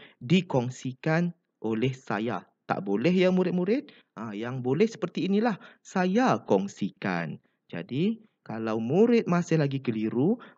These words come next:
murid perlu rujuk semula slide aktiviti yang pertama pada awal pembelajaran tadi. Seterusnya,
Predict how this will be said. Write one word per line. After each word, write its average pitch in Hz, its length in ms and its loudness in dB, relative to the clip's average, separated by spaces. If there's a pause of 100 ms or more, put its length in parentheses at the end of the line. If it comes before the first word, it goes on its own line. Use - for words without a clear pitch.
murid 117 560 -2
perlu 127 320 2
rujuk 202 320 4
semula 147 560 0 (640)
slide 165 400 2
aktiviti 131 640 -4
yang 139 400 0
pertama 120 720 -4 (420)
pada - 160 -2
awal 127 320 2
pembelajaran 147 800 4
tadi. 92 640 -4 (880)
Seterusnya, 208 800 2